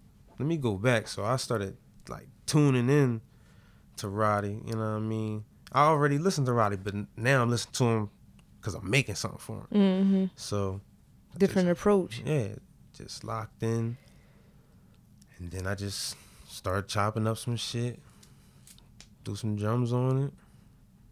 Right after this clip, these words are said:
Speaker 1: then I sent it. And I still ain't get no reply. And I was like, "Mm, I mean, fuck it. Like,
Speaker 2: Yeah.
Speaker 1: opportunities come and go. It is what it is."
Speaker 2: Mm-hmm.
Speaker 1: But, um, like, months later, it was, like, six, seven months later.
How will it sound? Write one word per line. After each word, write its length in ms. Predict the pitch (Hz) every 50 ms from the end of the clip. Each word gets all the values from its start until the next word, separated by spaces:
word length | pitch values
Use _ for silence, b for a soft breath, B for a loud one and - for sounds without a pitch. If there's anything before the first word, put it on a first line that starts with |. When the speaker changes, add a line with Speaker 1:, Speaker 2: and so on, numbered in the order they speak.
| - - - 92
Speaker 1:
then 140 | 90 87 95
I 60 | 95
sent 380 | - - - 135 151 147 - 131
it. 120 | 120 - - - b b b b b b b b b b b b b b b - - - -
And 340 | 98 95 92 92 92 90 90 -
I 100 | 104 113
still 260 | 113 - - 120 117 117
ain't 140 | 117 117 117
get 100 | 123 120
no 100 | 127 131
reply. 560 | 123 123 123 - - 160 175 185 175 160 143 120
And 100 | 113 131
I 40 | 139
was 180 | 131 - -
like, 180 | - - - - - -
"Mm, 460 | - - 71 76 - - - - 127
I 40 | 127
mean, 240 | 135 143 147 156 151
fuck 180 | - 214 226 -
it. 100 | 131 123
Like, 200 | 123 120 117 -
Speaker 2:
Yeah. 60 | - 131
Speaker 1:
opportunities 480 | 208 196 190 185 - 139 135 135 135
come 200 | - 151 139 139 143
and 80 | 139
go. 180 | 143 165 156 139
It 80 | 135 131
is 160 | 135 135 131
what 140 | 123 120 120
it 100 | 131 143
is." 240 | 156 151 143 127 -
Speaker 2:
Mm-hmm. 480 | - 202 196 190 190 185 180 185 185 190 202 - - - -
Speaker 1:
But, 200 | - 107 110 110
um, 340 | 110 110 107 104 104 107 110 - - - - - - - - - - - - - - - -
like, 200 | - - - -
months 500 | 104 104 120 139 139 - - - - -
later, 360 | 120 139 147 135 113 110 107
it 80 | 110 151
was, 140 | 160 135
like, 240 | - - - - -
six, 320 | - - - 147 143 - -
seven 180 | 139 135 131 131
months 220 | 131 127 113 -
later. 300 | 120 123 120 117 110 104